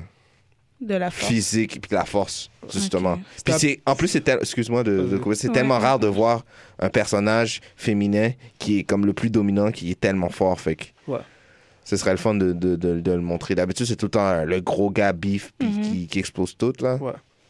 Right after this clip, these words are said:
Speaker 2: Ça
Speaker 3: Puis il y
Speaker 2: serait peut-être
Speaker 3: avait,
Speaker 2: un des
Speaker 3: euh,
Speaker 2: cons.
Speaker 3: c'était vraiment, t'as raison, c'était, c'était mature, c'était plus mature.
Speaker 2: Ouais.
Speaker 3: Avec, euh, euh, la relation, euh,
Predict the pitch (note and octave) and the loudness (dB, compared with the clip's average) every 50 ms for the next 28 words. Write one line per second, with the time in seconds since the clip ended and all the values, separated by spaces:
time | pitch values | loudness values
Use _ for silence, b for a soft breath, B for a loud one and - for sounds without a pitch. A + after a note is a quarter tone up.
0 | b b b b b b - G#2 - C3+ C3 C3 B2+ B2+ B2 A#2 G#2 C3 B2+ B2 | b b b b b b -6 -2 0 2 2 2 2 2 2 2 2 2 2 2
1 | B2 B2 B2 A#2+ B2 - D2 D#2+ - - - b b b b - - - C#3 B2+ | 2 0 0 0 0 -2 -2 -4 -6 -10 -16 b b b b -8 -2 0 0 2
2 | B2 C3+ C3 C3+ D3 D3+ D#3+ D#3+ D#3 - E3 D#3 D#3+ D3+ E3 E3 D3 - - C#3 | 2 2 2 2 2 2 2 0 0 0 0 0 0 0 0 -2 -2 -2 -2 -2
3 | C3 - - - - - D#3 C#3 C#3 C3+ B2 - - - - D#3 D3+ D3+ D3 C#3 | -2 -2 -4 -8 -6 -2 -2 0 0 0 -2 -4 -6 -4 -2 0 0 0 0 -2
4 | - - D3 C3 - F3+ F3 - C#3+ B2 - - - C3+ C3+ C3 B2+ A#2+ - - | -4 -4 -6 -4 -4 -4 -4 -2 -4 -4 -4 -4 -4 -2 0 0 -2 -2 -6 -8
5 | - - G2+ A2 A#2 A2+ G2+ G2+ G#2 G#2 - - D3 C3 B2 C3 B2 - C#3 C3 | -2 0 2 4 4 4 4 2 0 -4 -6 -4 -4 0 0 0 0 0 0 2
6 | B2+ B2+ B2 B2 A#2+ A#2+ - b b b b b b b _ - C3 B2 A#2+ A#2+ | 2 2 0 0 -2 -4 -6 b b b b b b b _ -8 -6 -4 -4 -4
7 | A#2+ A#2+ A#2+ A#2+ B2 B2+ B2 A#2+ A#2 - - - - C#3+ C3+ C3 C3 B2+ B2+ B2 | -4 -4 -6 -4 -4 -4 -4 -4 -6 -6 -8 -4 -2 0 0 2 2 2 0 0
8 | B2 B2 A#2+ A#2+ A#2 A#2 A#2 A#2 | -2 -2 -2 -4 -4 -6 -6 -8